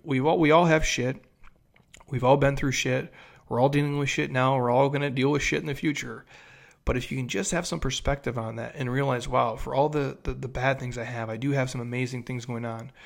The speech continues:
um, that can change your life. And, th-, and that's what's changed my life. And I think if you can consistently do that over time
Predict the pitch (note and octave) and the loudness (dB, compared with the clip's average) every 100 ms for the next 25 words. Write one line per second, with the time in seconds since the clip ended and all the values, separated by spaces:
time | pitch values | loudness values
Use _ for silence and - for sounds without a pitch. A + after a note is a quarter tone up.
0 | - - - - A#2+ A#2+ D#3 D3+ - D3 | -20 -20 -14 -4 -2 2 2 2 0 0
1 | C3+ C3 B2 A2 - - B2+ B2+ - C3 | 2 2 0 -4 -16 -10 -8 -6 -4 -2
2 | C3+ C3+ B2 C#3 B2+ B2 A#2+ A2+ A2+ - | -2 -4 -4 -4 -2 0 -2 -2 -10 -10
3 | C3 A#2 D3 C#3+ C3+ C#3 C3 C3 C3 - | -8 -6 -6 -6 -6 -6 -6 -10 -8 -6
4 | F3 F3 D3 D3 D3 D3 C3+ C3 C#3 C3 | -4 -2 0 0 2 0 -2 -2 -2 -2
5 | A#2+ | -2